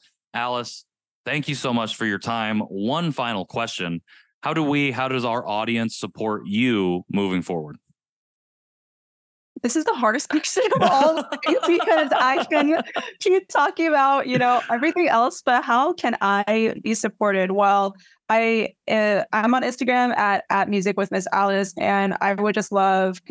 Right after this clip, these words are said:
Speaker 2: your continued support for my students, um, in whichever way, whether it is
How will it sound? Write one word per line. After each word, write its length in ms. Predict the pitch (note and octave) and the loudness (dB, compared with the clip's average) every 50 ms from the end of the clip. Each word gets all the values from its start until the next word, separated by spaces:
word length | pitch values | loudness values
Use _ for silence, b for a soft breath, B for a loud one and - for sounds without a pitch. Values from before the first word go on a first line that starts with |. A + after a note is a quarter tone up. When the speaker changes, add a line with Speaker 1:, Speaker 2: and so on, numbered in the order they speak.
| - | -4
Speaker 2:
your 120 | - G#3+ G3+ | -2 -2 0
continued 320 | G3 G#3 G#3+ G#3 G3+ F#3+ | 0 0 0 0 -2 -2
support 360 | F#3+ - - - G#3 G3 - | -4 -6 -4 -2 -2 -2 -2
for 80 | - G3+ | -2 0
my 180 | F#3+ F#3+ F3+ | 0 0 0
students, 760 | G3 F#3+ - - C4 C4 B3+ B3 A#3 A#3+ B3 A#3+ A#3+ - - - | 0 -2 -2 0 0 2 2 2 2 2 0 0 -2 -6 -6 -2
um, 480 | - G3+ G3 F3+ F#3+ F#3+ F#3+ F#3+ G3 F#3+ | 0 0 2 2 2 2 2 2 0 0
in 180 | - - G3 F#3+ | 0 0 0 0
whichever 380 | G3+ G3+ - G3+ F#3+ F#3+ G3 G3 | 0 0 -2 -2 0 2 2 2
way, 220 | F#3+ F#3+ F#3+ F#3+ | 2 2 2 2
whether 340 | F#3+ F#3+ F#3+ F#3 F#3 F#3 F3 | 2 2 2 2 2 0 0
it 200 | - - F#3+ - | 0 -2 -2 0
is 380 | - G3 G3 G3 G3 F#3+ - | 2 2 2 2 0 -2 -6